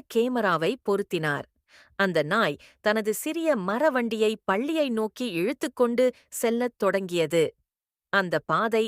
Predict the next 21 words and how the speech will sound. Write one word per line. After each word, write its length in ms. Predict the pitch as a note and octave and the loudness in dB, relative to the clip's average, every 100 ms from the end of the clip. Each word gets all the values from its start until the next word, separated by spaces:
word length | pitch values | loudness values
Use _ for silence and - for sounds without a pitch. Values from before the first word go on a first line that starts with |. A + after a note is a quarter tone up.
| - | -4
சற்றே 520 | - A3 - - D#4 | -2 -2 -2 -4 -2
சிக்கலானதாக 840 | E4+ - G#3 C#4 C4+ C4 B3+ B3 C4+ | -2 -6 -4 -2 0 -2 0 0 0
இருந்தாலும் 680 | A#3+ F#3+ G#3+ A3 A3+ A#3+ D#3+ - - _ | 0 -2 -2 0 2 2 0 -8 -20 _
அது 180 | A#3 B3 C#4 | -2 -2 0
ஒவ்வொரு 400 | A#3 B3 F#4+ G4+ - | 0 0 0 0 0
திருப்பத்தையும் 680 | B3 C#4 B3+ B3 A#3+ A#3+ | -2 0 -2 0 -2 -2
மிகச்சரியாக 840 | G3+ G#3 D#4+ - - A#3 A#3 A3+ A#3 | -2 -2 -2 -2 -4 0 0 0 -2
சமாளித்து 680 | - E3 F#3+ A3 G#3 - A3 - - _ - | -2 -2 -2 -2 -2 2 0 0 -12 _ -2
ஒரு 200 | F#3+ E3+ - | 0 0 -2
தவறும் 480 | D#3 D#3+ D4 F#4 | -2 2 0 0
இல்லாமல் 480 | C#4+ A3 G3+ G3+ A3 - _ | 0 0 0 0 0 -2 _
பள்ளியை 440 | E3 F3 F3+ E3 - | -2 0 0 0 0
அடைந்தது. 580 | E3 E3 E3 D#3 D3+ D3 - _ _ _ _ _ | -2 -2 -2 -2 0 0 -2 _ _ _ _ _
அங்கு 260 | B3 D4 D#4+ | 0 2 2
அந்தச் 320 | D4+ C4 C4 - | 2 2 -4 -2
சிறுமி 320 | F#4+ G4 D4+ | 0 0 0
வெளியே 360 | G3 G#3+ C4 A#3+ | 0 0 2 2
வந்து 280 | G3+ G3 A#3 | 2 0 0
வண்டியில் 440 | E3+ E3+ F#3+ G#3+ G3 | 2 -2 0 0 0
அமர்ந்தபோது 720 | F#3 F#3+ F#3+ F#3 E3 D#3 E3+ D#3+ - - _ | 0 -2 -2 -2 -2 0 0 0 -4 -20 _
அனைவரும் 480 | A#3+ D#4+ D4+ D4+ D4+ | -2 0 0 0 -2